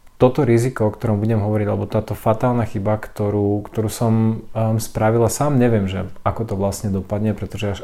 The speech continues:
až čas ukáže, že, že či to bola alebo nebola fatálna chyba.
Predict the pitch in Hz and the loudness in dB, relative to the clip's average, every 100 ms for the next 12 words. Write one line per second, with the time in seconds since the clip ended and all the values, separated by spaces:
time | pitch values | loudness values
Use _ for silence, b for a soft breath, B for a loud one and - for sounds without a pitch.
0 | 104 - 113 101 95 107 98 95 101 - | -8 -4 0 0 0 -2 -2 -2 -2 -4
1 | 98 101 - - 113 110 104 113 110 104 | -4 -6 -6 -6 -2 -2 2 2 4 2
2 | 101 101 101 107 104 104 98 107 110 107 | 0 -2 0 0 0 -2 -4 -2 -2 -2
3 | 110 101 113 - | -4 -2 0 -2